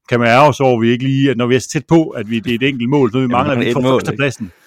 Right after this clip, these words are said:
Speaker 1: som
Speaker 2: Ja.
Speaker 1: giver nogle ekstra point og giver os en runde senere og sådan noget, ikke? Men, men, men det er, det er jo... Øh, altså, det er en detalje i det her, øh, spil, kan man sige, ikke? Vi
Speaker 2: Ja,
Speaker 1: vil have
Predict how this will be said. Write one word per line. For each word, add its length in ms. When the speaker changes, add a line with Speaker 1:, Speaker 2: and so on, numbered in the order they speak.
Speaker 1:
som 140
Speaker 2:
Ja. 60
Speaker 1:
giver 160
nogle 160
ekstra 200
point 340
og 140
giver 200
os 100
en 80
runde 220
senere 420
og 100
sådan 120
noget, 120
ikke? 100
Men, 140
men, 260
men 120
det 200
er, 300
det 220
er 40
jo... 260
Øh, 180
altså, 220
det 80
er 40
en 80
detalje 520
i 40
det 140
her, 340
øh, 360
spil, 260
kan 100
man 60
sige, 140
ikke? 100
Vi 80
Speaker 2:
Ja, 100
Speaker 1:
vil 80
have 140